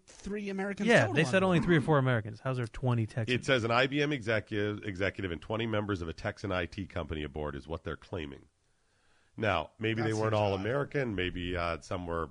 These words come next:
Speaker 3: you know, just working in America. They've, uh, some have concluded that the Chinese kidnap plot is afoot. That
Speaker 1: Um,
Speaker 3: they're, uh,
Speaker 1: I, I think that's unlikely. I think that's highly unlikely.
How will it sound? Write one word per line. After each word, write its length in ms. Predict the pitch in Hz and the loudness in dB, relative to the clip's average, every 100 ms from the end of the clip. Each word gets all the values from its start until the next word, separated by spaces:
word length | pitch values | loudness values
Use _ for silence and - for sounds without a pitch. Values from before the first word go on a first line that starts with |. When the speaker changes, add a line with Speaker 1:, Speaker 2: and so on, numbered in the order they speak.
| - | -8
Speaker 3:
you 80 | 92 | -10
know, 160 | 76 69 - - | -10 -10 -14 -18
just 160 | 78 - | -10 -2
working 320 | 143 139 139 | -2 0 0
in 80 | 131 | 0
America. 640 | 123 123 123 - 120 107 - - _ _ _ _ | 2 2 2 0 -4 -4 -12 -20 _ _ _ _
They've, 340 | 90 95 90 92 | -2 0 0 0
uh, 220 | 90 85 | 0 0
some 220 | 123 123 | 0 -2
have 120 | 117 | -2
concluded 480 | - 107 - 117 110 | -4 -6 -2 -2 -2
that 280 | 95 82 80 | -4 -6 -8
the 220 | 76 73 | -10 -10
Chinese 500 | - 139 143 139 117 | -4 -2 0 0 -4
kidnap 520 | - 190 131 107 82 - | -4 -4 0 0 -2 -4
plot 260 | 104 95 | -2 -2
is 100 | 85 | -2
afoot. 340 | 78 - 87 69 _ _ _ _ _ _ - - - - _ - - - - - - | -6 -6 -8 -8 _ _ _ _ _ _ -20 -20 -20 -20 _ -20 -20 -20 -20 -20 -16
That 100 | - | -10
Speaker 1:
Um, 60 | 143 | -2
Speaker 3:
they're, 200 | - 80 | 0 0
uh, 60 | 80 | 2
Speaker 1:
I, 260 | 143 135 | 0 0
I 40 | 143 | -2
think 140 | 131 | -2
that's 180 | 117 110 | -4 -6
unlikely. 440 | 98 95 90 92 90 | -8 -8 -12 -12 -10
I 40 | |
think 140 | 104 | -10
that's 100 | 92 | -8
highly 220 | - 90 87 | -8 -8 -10
unlikely. 400 | 82 78 - | -10 -12 -12